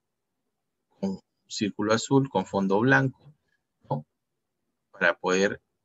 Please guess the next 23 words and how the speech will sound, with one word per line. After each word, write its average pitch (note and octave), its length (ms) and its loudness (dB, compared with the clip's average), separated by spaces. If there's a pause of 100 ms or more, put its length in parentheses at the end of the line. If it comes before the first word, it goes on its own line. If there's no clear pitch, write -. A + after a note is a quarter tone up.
(720)
¿cuáles A2 200 -2
son G#2+ 160 -2
las G#2 140 2
señales F#2+ 460 -6
obligatorias? - 1000 -4 (540)
Las E3 180 6
señales G2+ 420 4
informativas, A#2+ 920 2 (400)
que A2+ 80 2
son G2+ 400 0
de, F#2+ 300 -2 (160)
para F#2+ 180 4
temas G2+ 380 2
de G2+ 220 0 (120)
evacuación, G2 1120 0 (520)
salidas, G2 600 2 (160)
puntos - 220 -20
de G#2 80 -2
emergencia, G2 640 0
puntos - 360 -20
de G2 120 -2
reunión, G2 840 0 (580)
¿no? C#3+ 140 -6